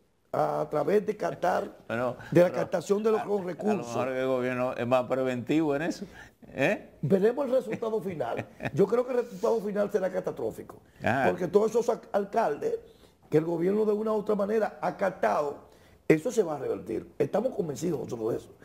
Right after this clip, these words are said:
Speaker 1: Porque ¿qué ha hecho el gobierno?
Speaker 2: ¿En qué sentido?
Speaker 1: No es que yo no estoy a-, yo no estoy acusando que a ningún alcalde se le haya dado dinero per se, personalmente, para que tome una decisión,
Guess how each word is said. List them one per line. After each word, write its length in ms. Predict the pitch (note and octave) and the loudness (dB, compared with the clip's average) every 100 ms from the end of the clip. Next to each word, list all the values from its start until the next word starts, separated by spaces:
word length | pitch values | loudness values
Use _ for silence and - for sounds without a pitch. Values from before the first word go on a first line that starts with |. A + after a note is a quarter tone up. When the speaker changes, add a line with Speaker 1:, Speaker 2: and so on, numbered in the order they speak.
| - - - | -20 -20 4
Speaker 1:
Porque 240 | G#3+ A3 | 6 6
¿qué 100 | G#3 | 4
ha 80 | D#4+ | 2
hecho 120 | - C#4 | 4 -2
el 40 | |
gobierno? 480 | A3 B2 G#2+ F#2 - - | 0 0 0 0 -8 -12
Speaker 2:
¿En 120 | C3 | -6
qué 100 | G3 | -4
sentido? 300 | G#3 E3+ G3 | -2 2 4
Speaker 1:
No 80 | C#4+ | 4
es 80 | D4+ | 2
que 180 | D#4+ B3 | -6 -4
yo 80 | A3 | -4
no 60 | |
estoy 300 | C4 C#4 C4+ - | -2 0 0 0
a-, 280 | G#3 F#3 - | -2 -2 -2
yo 120 | G3 | 0
no 40 | A#3+ | 0
estoy 360 | - A#3+ A#3 - | 2 0 0 -2
acusando 880 | F#3 F3 D3 - D#3 G#2+ G2 F2 - _ _ - - _ | -2 -2 0 2 2 -2 -6 -8 -10 _ _ -20 -20 _
que 80 | E3 | 2
a 60 | D#3 | 2
ningún 280 | E3+ G3+ A#3 | 2 0 2
alcalde 360 | G#3+ G#3+ G#3+ | 2 2 2
se 120 | G3+ | 0
le 80 | F3+ | 2
haya 140 | G3 F#3+ | 2 2
dado 220 | F#3+ F#3+ | 0 -2
dinero 440 | F3 E3 G3 F3+ | -4 -2 -2 -2
per 180 | - B2+ | -2 -6
se, 320 | - F3+ - - - - _ | -2 -2 -2 -6 -18 -20 _
personalmente, 720 | D3+ D3+ D3+ E3+ F#3+ F#3+ F#3+ | 2 2 -2 -2 0 0 0
para 220 | F3+ D#3+ | 0 -4
que 100 | F3+ | -4
tome 500 | G3 - G3 D3 G2+ - - _ _ D3 | -8 2 2 2 -8 -10 -20 _ _ 2
una 180 | F3+ | 2
decisión, 720 | E3+ D3+ C#3+ - D#3+ E3 C#3+ | 0 -4 -4 0 0 0 -6